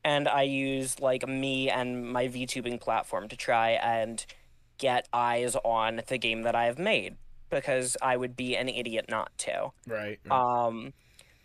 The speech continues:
Speaker 1: but what, what I would love to see is I just wanna see, like, people playing it and having a good time and experiencing the world and telling stories within it and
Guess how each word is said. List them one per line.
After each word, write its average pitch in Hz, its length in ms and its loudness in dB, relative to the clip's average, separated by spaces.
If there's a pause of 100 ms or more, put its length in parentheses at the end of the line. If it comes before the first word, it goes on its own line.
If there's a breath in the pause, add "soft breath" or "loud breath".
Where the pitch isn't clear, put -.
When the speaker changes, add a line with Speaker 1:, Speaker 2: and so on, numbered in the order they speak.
(100)
Speaker 1:
but 160 220 4
what, 170 240 6
what 170 180 4
I 160 600 6
would 139 240 -2
love 123 1000 4
to 123 100 -4
see 113 260 -2
is - 160 0
I 151 140 2
just 220 200 -2
wanna 311 140 0
see, 214 220 0
like, 180 180 4
people 156 260 -6
playing 135 360 2
it 104 200 0
and 131 160 -2
having 127 300 0
a 123 80 0
good 117 180 -2
time 113 380 0
and 117 220 -2
experiencing 123 680 -4
the 117 80 -2
world 120 380 2 (520 loud breath)
and 127 380 2
telling 123 400 -2
stories 120 460 -2
within 120 260 -2
it 113 220 0
and 117 340 -2